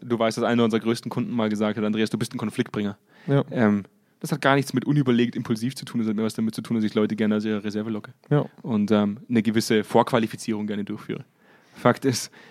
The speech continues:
Speaker 1: das, was ich am Anfang sage, und wenn einmal vielleicht Scheiße fällt, dann ist es ja nur
Speaker 2: Einmal.
Speaker 1: dann ist es
Speaker 2: Aber
Speaker 1: ja,
Speaker 2: wirklich nur
Speaker 1: und
Speaker 2: einmal.
Speaker 1: wenn's dreimal fällt, dann ist es ja nur ein, äh, ein minimaler Auszug dessen, was in den nächsten Monaten auf uns zukommen wird.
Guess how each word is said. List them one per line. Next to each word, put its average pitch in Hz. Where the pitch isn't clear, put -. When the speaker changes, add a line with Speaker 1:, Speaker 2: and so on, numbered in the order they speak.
Speaker 1:
das, -
was 113
ich -
am 117
Anfang 120
sage, 117
und 110
wenn 110
einmal 110
vielleicht 104
Scheiße 110
fällt, 107
dann 110
ist 104
es 117
ja 104
nur 110
Speaker 2:
Einmal. 101
Speaker 1:
dann 104
ist 101
es 107
Speaker 2:
Aber 120
Speaker 1:
ja, 107
Speaker 2:
wirklich 107
nur 104
Speaker 1:
und 123
Speaker 2:
einmal. 120
Speaker 1:
wenn's 135
dreimal 113
fällt, 107
dann 113
ist 113
es 113
ja 117
nur 117
ein, 104
äh, 98
ein 113
minimaler 113
Auszug -
dessen, 110
was 104
in 107
den 107
nächsten 107
Monaten 107
auf 104
uns 107
zukommen 107
wird. -